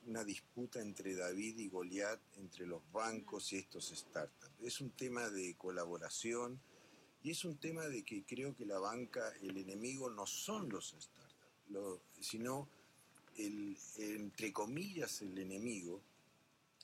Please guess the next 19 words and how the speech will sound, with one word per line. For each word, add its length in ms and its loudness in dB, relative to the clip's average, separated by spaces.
es 480 0
la 200 2
nueva 560 0
manera 580 0
como 480 -2
los 180 -2
clientes 920 -2
se 200 0
relacionan 840 2
con 200 -2
los 120 -2
productos 640 0
y 40 -10
servicios. 760 -8
Y 60 0
por 160 4
lo 100 4
tanto, 580 0
eh, 600 0